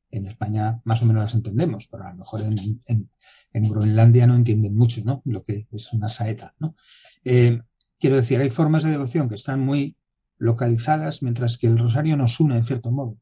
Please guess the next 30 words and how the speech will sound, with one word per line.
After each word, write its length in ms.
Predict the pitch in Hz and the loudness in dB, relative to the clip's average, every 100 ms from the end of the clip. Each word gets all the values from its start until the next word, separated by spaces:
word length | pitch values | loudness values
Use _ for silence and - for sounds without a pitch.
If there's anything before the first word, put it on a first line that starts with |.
| _ | _
a 120 | 113 | -12
todos 180 | 117 131 | -6 -6
los 160 | 123 117 | -6 -8
cristianos 460 | 113 - 135 127 | -8 -6 -6 -6
que 100 | - | -6
rezan 400 | 113 117 120 123 - _ _ _ _ - | -4 -4 -2 -4 -8 _ _ _ _ -8
esta 300 | 117 120 120 | -8 0 2
misma 340 | 127 120 120 | 2 4 4
oración. 480 | 113 113 127 131 147 _ _ - - _ _ - | 4 2 0 -6 -8 _ _ -20 -20 _ _ 0
Y 100 | 117 | 4
luego 360 | 156 190 190 - | 6 6 4 2
la, 500 | 123 120 110 101 - _ _ _ _ - | 0 2 0 -4 -10 _ _ _ _ -6
la 160 | 120 | -2
repetición, 760 | 117 117 117 120 - 175 156 160 | 0 -2 -4 -6 -2 0 2 2
digamos, 560 | 131 156 139 156 - - | 2 -2 -2 -8 -12 -14
¿no? 200 | 185 _ _ | -14 _ _
Siempre 380 | _ - 113 117 | _ -8 -4 -4
que 80 | 117 | -6
se 160 | - 117 | 0 2
haga, 380 | 113 110 110 - | 2 0 -4 -6
sea 180 | 113 | 0
una 180 | 117 117 | 2 4
repetición 840 | 113 113 113 113 - 113 110 110 - _ _ _ _ _ | 2 0 -4 -6 -6 -4 -4 -4 -10 _ _ _ _ _
al 140 | 110 107 | -4 -2
menos 300 | 107 113 120 | 2 0 0
intencionalmente 880 | 113 107 - 104 113 113 117 117 117 | 0 -2 -2 0 4 6 6 4 4
meditativa 680 | 113 117 117 110 127 117 117 | 6 4 2 -2 -2 2 0
y 80 | |
contemplativa, 880 | 117 117 120 113 117 120 143 127 156 - | 0 -4 -2 -2 -2 -2 -2 -2 -6 -8
¿no? 160 | 160 | -8